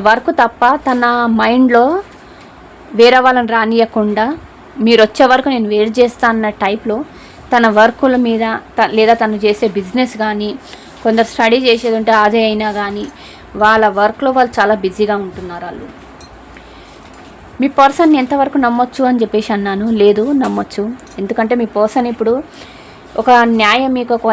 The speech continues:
న్యాయం చేయాలి అనుకుంటున్నారు, మీకు ఒక కమిట్మెంట్ ఇవ్వాలి, ఒక ఎంగేజ్‌మెంట్ చేసుకోవాలి, మీతో ఒక హ్యాపీ ఫ్యామిలీ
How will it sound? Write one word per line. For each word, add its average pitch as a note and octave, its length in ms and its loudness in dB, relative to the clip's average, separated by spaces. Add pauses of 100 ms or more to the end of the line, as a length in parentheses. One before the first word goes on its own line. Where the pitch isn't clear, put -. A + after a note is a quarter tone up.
(120)
న్యాయం A3+ 280 -2 (140)
చేయాలి G#3+ 360 2
అనుకుంటున్నారు, G#3 720 -2 (160)
మీకు G#3 200 -4
ఒక G3 100 -10 (100)
కమిట్మెంట్ A#3 560 -2
ఇవ్వాలి, G#3 360 -4 (140)
ఒక G#3 100 -6 (120)
ఎంగేజ్‌మెంట్ A#3+ 560 0
చేసుకోవాలి, G#3+ 560 0 (480)
మీతో G#3+ 240 0
ఒక G3+ 100 0 (140)
హ్యాపీ G#3 380 0 (120)
ఫ్యామిలీ A3+ 380 2